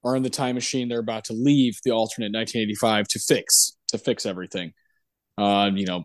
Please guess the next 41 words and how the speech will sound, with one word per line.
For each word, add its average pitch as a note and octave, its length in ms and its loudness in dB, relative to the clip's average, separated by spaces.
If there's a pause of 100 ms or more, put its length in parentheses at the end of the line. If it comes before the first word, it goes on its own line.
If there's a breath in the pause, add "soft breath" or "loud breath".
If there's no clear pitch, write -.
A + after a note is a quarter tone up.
(160)
Doc C3+ 260 4
says, - 360 0 (600)
"Time E3+ 180 0
circuit's E3+ 380 0
on." D3 260 -2 (140)
And F#2+ 240 -14 (420)
Marty B2 240 2
says, G2+ 320 -4
"What C#3 100 2
do C3+ 60 4
you C3+ 60 2
mean C3+ 260 0
time A2+ 220 -8
circuit's - 420 -2
on?" A#2 180 0 (600 soft breath)
"Doc, G3 240 2
we're E3+ 80 6
not G#3 240 4
going D3+ 240 2
back G#3 320 -2
now." C#3 240 -8
And B2 180 -10
Doc G#2+ 300 -2
says, - 340 0
"Yes, G#3+ 260 4
we G#3+ 100 2
are." A#2+ 240 -2 (760 soft breath)
Marty, C#3+ 440 0
"Doc, G3 300 2
what A#3 140 6
about C4 180 4
Jennifer? B3+ 460 -2
What G#3+ 140 -2
about G#3+ 140 0
Einstein? G3+ 640 -4
We E3+ 120 -8
can't A#3 200 -2
just F3 160 0
leave A#3+ 180 4
him F#3+ 80 -2
here." C#3+ 280 -8